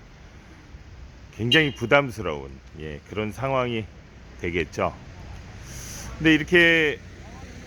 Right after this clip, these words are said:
단열재를 부착하지 않고, 어, 저희 이지씨 시스템으로, 어, 노블스톤 마감을 하시게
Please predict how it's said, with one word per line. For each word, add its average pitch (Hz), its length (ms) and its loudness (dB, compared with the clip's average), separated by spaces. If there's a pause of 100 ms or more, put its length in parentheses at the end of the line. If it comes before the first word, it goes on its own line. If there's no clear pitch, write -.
단열재를 185 540 4
부착하지 156 500 0
않고, 110 680 4 (1400)
어, 98 320 -4
저희 123 320 2
이지씨 143 640 0
시스템으로, 113 1000 -2 (540)
어, 90 220 -14
노블스톤 123 440 -4
마감을 104 440 0
하시게 135 400 -4